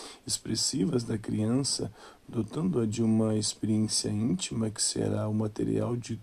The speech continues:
todas as suas aprendizagens posteriores. A globalização domina o pensamento até os seis ou sete anos. Progressivamente, a criança exercita ao descobrir, ah,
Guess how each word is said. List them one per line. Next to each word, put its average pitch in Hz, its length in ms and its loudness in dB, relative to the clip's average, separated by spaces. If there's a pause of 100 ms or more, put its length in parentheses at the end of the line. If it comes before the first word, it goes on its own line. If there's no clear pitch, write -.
todas 131 300 -4
as 113 120 -2
suas 113 280 -2
aprendizagens 110 680 0
posteriores. - 840 -4 (720)
A 107 100 -2
globalização 113 840 2
domina 117 400 2
o - 20 -2
pensamento 113 840 0
até 104 220 0
os 107 180 -2
seis 113 640 0 (200)
ou 107 100 -2
sete - 480 -2
anos. - 400 -4 (500)
Progressivamente, 120 720 0
a 120 40 -2
criança 110 520 2
exercita 107 600 0
ao 113 60 0
descobrir, - 600 -2 (680)
ah, 107 520 2